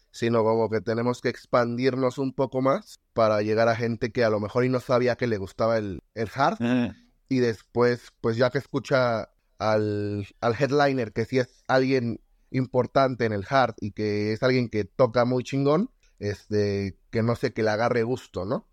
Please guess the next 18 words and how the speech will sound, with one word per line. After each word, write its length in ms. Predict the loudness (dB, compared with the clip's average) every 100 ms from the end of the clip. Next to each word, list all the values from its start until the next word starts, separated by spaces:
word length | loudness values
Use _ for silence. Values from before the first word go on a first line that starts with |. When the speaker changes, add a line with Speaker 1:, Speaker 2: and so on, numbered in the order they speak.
| _ -8
Speaker 1:
Y 100 | 0
ya, 260 | 2 2 0
pues, 160 | -2
a 60 | 0
lo 100 | 0
mejor 240 | 0 2
y 40 | 2
desde 260 | 0 0
ahí 120 | 2
ya, 140 | 2 0
ya 140 | -2 0
se 120 | 2
va 80 | 2
haciendo 240 | 0 -2
un 80 | -2
poquito 460 | -4 -4 -2 0
más, 260 | 2 0 -2
este, 560 | -12 -14 -8 -8 -8